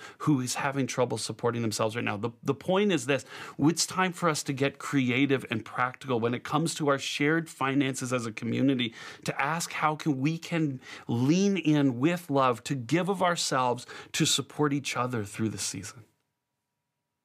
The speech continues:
But it's not just economically, it's relationally, it's emotionally, it's psychologically. In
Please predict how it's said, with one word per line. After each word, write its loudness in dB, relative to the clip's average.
But 4
it's 0
not 6
just -2
economically, 0
it's -4
relationally, -2
it's -6
emotionally, -2
it's -6
psychologically. -6
In 2